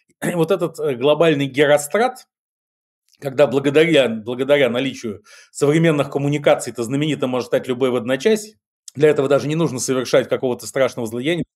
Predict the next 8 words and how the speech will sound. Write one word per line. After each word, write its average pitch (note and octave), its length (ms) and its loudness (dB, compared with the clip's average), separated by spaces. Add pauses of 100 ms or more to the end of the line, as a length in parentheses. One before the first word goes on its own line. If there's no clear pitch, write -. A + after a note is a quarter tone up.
(240)
нужно C#3 160 -8
им C3+ 180 -10 (260)
угрожать. C#3 640 2 (320)
Это B2+ 120 -8
действительно G3+ 420 0
отдельная E3 420 4
экзистенциальная D3 520 0
угроза C3 580 2